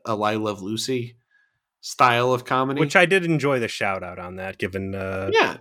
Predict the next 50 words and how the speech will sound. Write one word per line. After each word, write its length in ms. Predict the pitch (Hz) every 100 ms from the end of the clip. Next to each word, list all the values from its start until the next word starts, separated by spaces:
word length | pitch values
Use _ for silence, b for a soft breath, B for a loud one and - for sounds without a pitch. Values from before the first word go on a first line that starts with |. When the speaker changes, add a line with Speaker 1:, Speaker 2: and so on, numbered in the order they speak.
| -
Speaker 1:
and 240 | 156 151
it, 140 | 156 -
gi-, 120 | 180
given 500 | 175 180 170 156 131
Desilu 540 | 143 143 139 131 135
Productions', 800 | 123 131 127 - 127 120 113 113 -
uh, 380 | 127 113 107 101 B B B B _ 135
uh, 320 | 120 113 104 95 - _ _ -
sort 240 | - 127 117
of 260 | 107 -
background 560 | 113 135 120 - 117 107
with 160 | 98 -
Trek 320 | 135 123 110
existing 400 | 101 113 117 107
in 80 | 92
that 140 | 90
at 240 | 85 101
all. 420 | 107 117 117 117 B B -
They 80 |
also 180 | 185 202
mentioned 260 | 165 165 101
The 60 |
Twilight 420 | 95 117 120 123 117
Zone, 260 | 127 117
which 140 | 110 120
is 80 |
funny 240 | - 110 110
because 380 | 101 110 98 - b b
it 60 | -
was 180 | 139 117
rebooted 580 | 120 120 120 117 120 - -
on 220 | 113 113
the 60 | 113
U 180 | 113
P 200 | 110 113
N 120 | 107 104
and 160 | 113
being 200 | 107 110
produced 440 | 117 101 107 - 117
by 80 |
the 100 | 107
guy 200 | 101 107
who 120 | 120 113
produced 380 | 107 107 -
D 120 | - 110
S 200 | - 101
nine 220 | 95 123
at 100 | 120
the 60 |
time, 340 | - 143 147